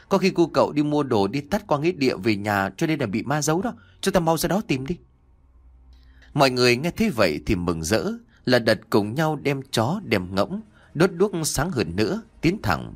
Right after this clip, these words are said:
về khu nghĩa địa. Đến nơi thì mọi người thấy cậu Sìu nằm sõng soài trên nền đất lạnh, khuôn mặt cháy đen một phần ba. Bên cạnh cậu là một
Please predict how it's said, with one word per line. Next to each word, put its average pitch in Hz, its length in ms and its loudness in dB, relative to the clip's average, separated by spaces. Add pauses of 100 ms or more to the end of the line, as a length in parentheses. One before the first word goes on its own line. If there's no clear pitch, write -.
về 78 180 0
khu - 240 -4
nghĩa 92 240 -6
địa. 78 160 -2 (920)
Đến 226 200 2
nơi 208 260 4
thì 156 80 0
mọi 110 220 0
người 107 260 0
thấy 120 220 -6
cậu 92 180 2
Sìu 95 320 2
nằm 90 240 -2
sõng - 260 -4
soài 87 260 0
trên 127 260 -4
nền 80 220 0
đất - 220 -2
lạnh, 76 180 0 (320)
khuôn 196 180 2
mặt 98 240 0
cháy 220 260 0
đen 156 220 -2
một 101 280 -2
phần 73 280 -4
ba. 113 240 -2 (500)
Bên 180 200 2
cạnh 104 220 0
cậu 98 240 2
là 98 140 0
một 98 180 0